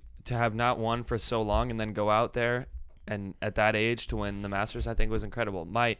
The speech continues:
uh, yeah, that's, that's my, that's my third pick.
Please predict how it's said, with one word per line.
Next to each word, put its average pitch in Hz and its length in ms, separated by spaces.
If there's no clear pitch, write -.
uh, 104 380
yeah, 113 220
that's, - 240
that's 104 240
my, 92 220
that's 98 180
my - 80
third - 240
pick. - 160